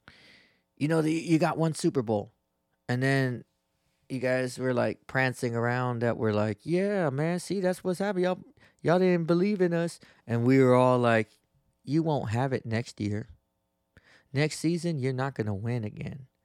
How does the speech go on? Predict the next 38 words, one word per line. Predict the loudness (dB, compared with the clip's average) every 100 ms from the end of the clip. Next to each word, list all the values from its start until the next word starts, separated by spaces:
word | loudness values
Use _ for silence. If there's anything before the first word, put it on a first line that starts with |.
| _ _ _ _ _
And | 0
they're | 2 4
like, | 2 2
"Yes, | 2 2 2
we | 0
are. | 2 2 2
Yes, | 0 -2 -2
we | -2 0
are. | 0 0 -2 -2 -2 -2 -2 -2 -2 -2
Yeah, | 0 2
welcome | 2 0 -2
to | -6
the | -6
Dallas | -2 0 0
Cowboys, | 0 0 0 -4 -10 -14 -6
bitch." | -2 -2 -4 -10 -16 _ _ _ _ -6 -4
<laughs> | 0 2 2 2 -2 -2 -4 -4 -4 -4 -4 -6 -10 -20 -20 -20 -20 _ -12
Oh, | -2 4 6 6 2
man. | -2 -4 0 0 -2 -8 _ _ -10
Dallas | -2 0 -2
Cow-, | 0 0 0
honestly, | 2 2 2 0 0
man, | 2 0 0 -2 -2
I |
have | 0 -2
people | -2 -2 0
that | 2 2
I |
work | 2 0 0
with | 0 0
that | -4
keep | -4 -2 0
up | 0
with | 0 -4
football. | 0 0 4 4 4 0 -16 _ _
Dallas | 2 4 2
Cowboys | 0 0 2 0 0
went | -2 -4